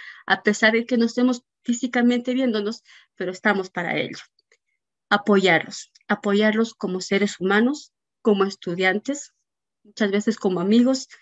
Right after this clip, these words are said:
¿sí? Entonces, espero que por favor cuenten con ello. ¿Qué necesitamos también? Asesorarlos, asesorarlos porque son estudiantes nuevos y es muchísima información que nos llega,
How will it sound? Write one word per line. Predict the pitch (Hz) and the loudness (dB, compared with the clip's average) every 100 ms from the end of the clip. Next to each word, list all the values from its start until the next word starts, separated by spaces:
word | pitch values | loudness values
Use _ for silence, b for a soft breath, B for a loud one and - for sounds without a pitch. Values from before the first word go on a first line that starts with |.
| b b _ | b b _
¿sí? | 269 - | -10 -4
Entonces, | 208 - 214 - - _ | -4 -2 -4 -4 -18 _
espero | - 214 226 226 | -12 -2 2 2
que | 226 | 0
por | 214 202 | -4 -2
favor | 196 202 196 | -2 -2 2
cuenten | 247 247 233 190 | 2 2 0 -2
con | 185 185 | 0 2
ello. | 175 175 - _ _ _ _ _ _ _ _ | 2 -2 -12 _ _ _ _ _ _ _ _
¿Qué | 240 | 2
necesitamos | 254 254 269 262 285 262 | 2 2 -4 0 0 0
también? | 285 294 208 - | -4 -4 -4 -8
Asesorarlos, | 190 - 170 170 165 156 - - - _ | -10 -8 -8 -2 0 0 -4 -18 -20 _
asesorarlos | - 180 208 208 202 208 240 240 | -4 -2 -6 -4 0 2 2 0
porque | 240 240 226 | -6 -4 -4
son | 247 254 | 2 2
estudiantes | 262 240 233 220 226 220 | 2 0 2 0 -2 -2
nuevos | 202 185 180 _ _ _ | -2 -2 -8 _ _ _
y | 233 | 0
es | 247 | 4
muchísima | 254 247 311 311 339 254 214 | 4 2 -6 -2 0 2 0
información | 214 214 196 190 - 277 269 233 | 0 -2 -4 -6 -4 -2 -2 -2
que | 196 190 _ - | -6 -6 _ -8
nos | 202 196 | -6 2
llega, | 220 214 170 | 2 2 0